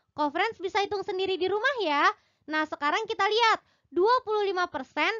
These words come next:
dari dua ton. Kita tinggal masukkan deh. Jadi, dua puluh lima per seratus dikali dua ribu kilogram. Nah, sekarang kita lihat ya. Seratus dan dua ribu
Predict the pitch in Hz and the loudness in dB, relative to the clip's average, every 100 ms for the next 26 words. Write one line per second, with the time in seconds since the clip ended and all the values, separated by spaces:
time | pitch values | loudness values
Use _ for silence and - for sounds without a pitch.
0 | - _ 262 320 381 359 403 480 494 427 | -8 _ -2 0 2 2 2 2 2 2
1 | 415 370 _ _ 330 330 349 330 339 359 | 2 -2 _ _ -4 -4 -2 -2 0 0
2 | 392 554 508 453 440 440 - _ _ 220 | 0 -2 0 0 0 -2 -2 _ _ -4
3 | 302 247 214 311 453 - _ _ 262 359 | -2 -2 0 2 2 0 _ _ 0 4
4 | 480 494 427 392 370 349 349 330 320 320 | 4 2 0 2 0 0 -2 -4 -2 -2
5 | 247 - 294 440 - _ - 330 - 294 | -2 -4 0 0 -2 _ -4 -4 -2 -2
6 | 247 339 440 - _ 240 339 320 294 233 | 2 2 2 -2 _ -2 2 2 2 -2
7 | 349 - 440 494 370 440 427 392 - _ | -6 -2 2 2 2 4 4 2 -6 _
8 | - 302 294 285 269 339 427 403 359 370 | -6 -4 -2 -2 0 0 0 -2 0 2
9 | 466 508 311 262 349 403 _ _ _ 415 | 2 2 -2 2 2 0 _ _ _ 0
10 | 392 381 - 466 554 311 349 339 339 320 | 2 2 0 -2 -2 0 0 2 2 2
11 | 311 240 196 285 | 0 -4 -2 2